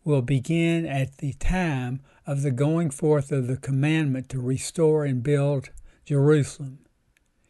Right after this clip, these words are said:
If we take the decree issued by Artaxerxes to Ezra, which is described in Ezra seven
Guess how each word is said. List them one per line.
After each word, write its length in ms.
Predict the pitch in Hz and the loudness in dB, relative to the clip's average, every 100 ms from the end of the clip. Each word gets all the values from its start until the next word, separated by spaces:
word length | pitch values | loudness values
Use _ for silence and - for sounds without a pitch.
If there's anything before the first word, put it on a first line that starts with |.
| _ _ _ _ _ _ | _ _ _ _ _ _
If 200 | 160 - | -8 0
we 160 | 247 254 | 2 4
take 400 | - 208 196 - | 4 2 2 0
the 100 | 135 | -2
decree 840 | 131 - - 185 170 135 139 165 | -2 -4 0 4 4 4 2 0
issued 380 | 156 - 170 135 | 0 0 -2 -2
by 340 | 143 139 131 - _ - | 0 0 -2 -6 _ -4
Artaxerxes 1200 | 156 170 - 135 123 170 170 - 139 127 127 117 | 0 0 0 0 4 4 4 0 2 2 2 -2
to 300 | 135 127 165 | -4 -2 -2
Ezra, 640 | 175 170 165 127 117 131 - _ _ _ _ _ _ | 0 2 4 2 -6 -8 -14 _ _ _ _ _ _
which 260 | - 139 - | -2 -2 0
is 220 | 139 - | -2 -2
described 680 | 143 - - 160 165 156 135 | -8 -8 -2 0 2 0 0
in 140 | 131 | -2
Ezra 440 | 156 151 139 147 127 | 0 -2 -2 -4 -6
seven 680 | - 180 165 139 143 139 | -2 2 2 2 0 -2